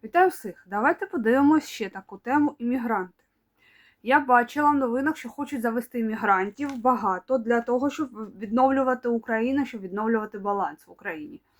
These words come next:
Чи дійсно Україні доведеться завозити іммігрантів? Ого, рицар жезлів прям випав з колоди, а це рух.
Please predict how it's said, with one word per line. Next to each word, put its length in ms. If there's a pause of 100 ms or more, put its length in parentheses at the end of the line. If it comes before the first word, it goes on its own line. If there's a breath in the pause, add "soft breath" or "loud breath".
(540 soft breath)
Чи 140
дійсно 420
Україні 560
доведеться 640
завозити 640
іммігрантів? 760
Ого, 320
рицар 380
жезлів 400
прям 200
випав 320
з 40
колоди, 380
а 100
це 220
рух. 540